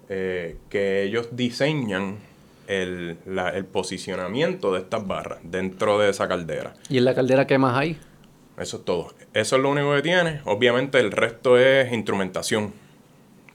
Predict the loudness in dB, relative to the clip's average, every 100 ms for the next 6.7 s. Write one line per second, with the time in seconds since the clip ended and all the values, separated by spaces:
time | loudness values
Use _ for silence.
0 | 0 4 6 4 4 0 -2 -2 0 0
1 | -2 0 -2 -2 -4 -6 -10 -8 -6 -6
2 | -8 -10 0 2 2 2 -2 -4 -4 -4
3 | -4 0 0 0 -4 -4 -4 0 0 0
4 | -6 -10 -8 -6 -6 -8 -6 -4 -4 -4
5 | -8 -12 -14 -14 -6 -4 -2 0 0 0
6 | -2 -8 -14 -10 -8 -8 -10